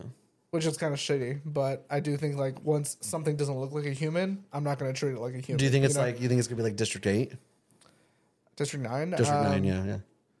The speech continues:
Speaker 1: Yeah, honestly. Uh,
Speaker 2: Yeah.
Speaker 1: well, the, the, the District nine thing was kind of a,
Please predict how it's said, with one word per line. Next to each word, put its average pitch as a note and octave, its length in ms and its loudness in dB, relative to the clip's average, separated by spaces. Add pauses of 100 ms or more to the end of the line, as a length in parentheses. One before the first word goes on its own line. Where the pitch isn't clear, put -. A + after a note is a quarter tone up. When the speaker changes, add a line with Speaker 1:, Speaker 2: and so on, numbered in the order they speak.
(420)
Speaker 1:
Yeah, G3+ 300 6 (380)
honestly. F#3 500 0 (140)
Uh, E3 360 6
Speaker 2:
Yeah. F#3 80 -2
Speaker 1:
well, A#3+ 220 8 (420)
the, C4+ 140 4
the, B3 160 2
the A3+ 140 -2
District D#4+ 320 2
nine A#3+ 200 4
thing A#3 140 4
was F3 140 2
kind G#3 180 4
of E3+ 120 2
a, A#2+ 440 2